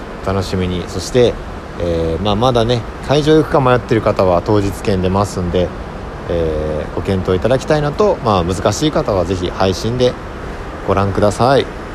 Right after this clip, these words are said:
じゃあ、えー、そうそう、電車が来、来そうなんで、本当、この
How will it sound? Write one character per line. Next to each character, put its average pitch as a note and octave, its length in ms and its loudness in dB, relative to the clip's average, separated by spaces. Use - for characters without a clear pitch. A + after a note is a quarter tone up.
じ C#3+ 80 4
ゃ B2 60 6
あ、 - 100 0
え F2 240 0
ー、 D#2+ 40 -2
そ F2+ 100 -4
う - 20 -6
そ F2 120 0
う、 D#2 40 -2
電 F#2 140 2
車 F#2 100 0
が F2+ 120 4
来、 - 120 -6
来 - 80 -8
そ A#2 140 2
う - 20 0
な G2 100 2
ん F#2+ 60 -2
で、 E2 120 0
本 A2 100 0
当、 F#2 200 0
こ G#2+ 80 2
の F#2+ 140 0